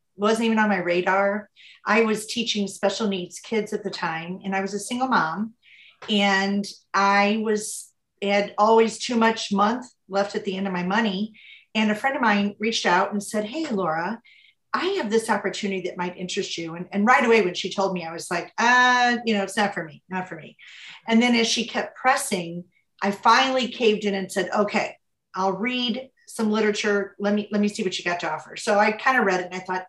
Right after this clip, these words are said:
"Oh man, I just don't know if this is for me, but what the heck, I'll give it a try." I was still teaching. And once I started, um,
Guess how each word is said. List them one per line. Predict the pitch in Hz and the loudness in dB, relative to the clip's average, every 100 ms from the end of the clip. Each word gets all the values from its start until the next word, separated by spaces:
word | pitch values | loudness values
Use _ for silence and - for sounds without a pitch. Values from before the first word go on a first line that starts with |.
| - | -14
"Oh | 202 | -10
man, | 220 254 247 233 - - - | -8 -4 -4 -4 -8 -18 -8
I | 269 | -4
just | 277 - | -4 -2
don't | 208 | -2
know | 208 | -2
if | 214 | -2
this | 208 208 | -4 -4
is | 190 | -8
for | - 208 | -2 0
me, | 208 202 | 2 2
but | 202 185 - _ | 2 -2 -4 _
what | 208 247 247 | -4 -4 0
the | |
heck, | 208 202 202 | 2 2 2
I'll | 196 | 0
give | 196 196 | 0 -2
it | |
a | 180 | -4
try." | - 180 196 | -2 0 0
I | |
was | 175 - | -4 -4
still | 202 | -6
teaching. | 202 208 208 165 185 - - - - - | -4 -4 -4 -8 -10 -12 -20 -20 -20 -4
And | 226 220 | 4 6
once | 226 285 320 | 6 4 2
I | 262 | -4
started, | - - 185 196 226 220 - - | -6 0 0 2 2 -2 -8 -6
um, | 202 175 165 | -2 -2 -4